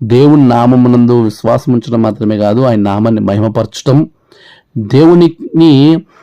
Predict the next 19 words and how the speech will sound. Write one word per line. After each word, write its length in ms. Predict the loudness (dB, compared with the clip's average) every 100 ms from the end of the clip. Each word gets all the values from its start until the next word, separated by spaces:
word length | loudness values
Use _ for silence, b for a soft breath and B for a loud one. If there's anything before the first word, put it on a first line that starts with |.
| b b -6
ఆ, 280 | -2 0 -2 -6 -2
కొనియాడేటువంటి 880 | 2 4 4 2 0 -2 -2 0 0
ఈ 80 |
క్రమంలో 840 | 0 -2 0 2 2 0 2 0 -2 b b _
ప్రభుని 300 | 0 2 4
గురించి 520 | 4 2 2 0 -2 -2
స్టెఫెన్ 440 | -2 -4 -2 -4 -4
చెప్పినటువంటి 600 | -2 -2 0 0 2 0
విషయాలను 680 | 0 -4 -2 0 2 2 0
కొంతమంది 420 | -2 -2 0 -2
జీర్ణించుకున్నారు, 760 | -2 -2 -2 -4 -4 0 0
కొంతమంది 640 | -2 -4 -4 -2 0 0 -2 b b b -6
జీర్ణించుకోలేకపోయారు. 1160 | -2 0 -2 -4 -4 -4 -4 _ -10 -8 -12 _ -8
అందును 260 | -2 0 2
బట్టే 440 | 0 0 0 0 B B _
స్టెఫెన్ను 720 | -6 -6 -2 -2 0 0 -2 -6 _ -8
రాళ్లతో 480 | -4 -2 -2 -4
కొట్టి 500 | -6 -6 -4 -2 -2 -6
చంపినట్లుగా 680 | -8 -4 -4 -4 -6 -4 -4